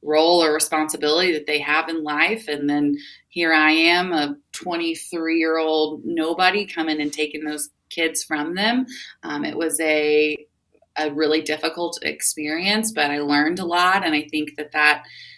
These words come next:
kind of shaped a lot of my personality and, and to me is in line with the work that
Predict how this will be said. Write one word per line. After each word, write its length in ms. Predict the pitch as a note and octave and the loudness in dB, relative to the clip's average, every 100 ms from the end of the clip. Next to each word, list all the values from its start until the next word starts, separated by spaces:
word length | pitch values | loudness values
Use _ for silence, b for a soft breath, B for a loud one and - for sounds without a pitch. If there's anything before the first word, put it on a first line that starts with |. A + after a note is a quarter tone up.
| B _ _ _ - | B _ _ _ -2
kind 160 | E3+ | 0
of 100 | D#3 | 2
shaped 400 | - - D#3 E3 | 2 4 2 2
a 80 | E3 | 0
lot 200 | D#3 D3+ | 0 0
of 100 | D3 | 0
my 140 | D3 D3 | -2 -2
personality 880 | E3 D#3 D#3 D3 D3+ E3 F3 F3 D#3+ | -4 -6 -2 0 2 2 0 -2 -2
and, 200 | D3 C#3+ | -2 -4
and 440 | D3 D3 C#3+ - | -4 -4 -4 -6
to 120 | - | -6
me 340 | F3 G#3 G#3 F3+ | -2 0 0 0
is 120 | E3 | -2
in 140 | D#3 | -4
line 320 | D#3 D3 D3 | -2 0 0
with 140 | D3 D3 | -2 -6
the 120 | D3 | -8
work 300 | D3 D3 D3 | -4 -6 -6
that 240 | D3 C#3 | -6 -6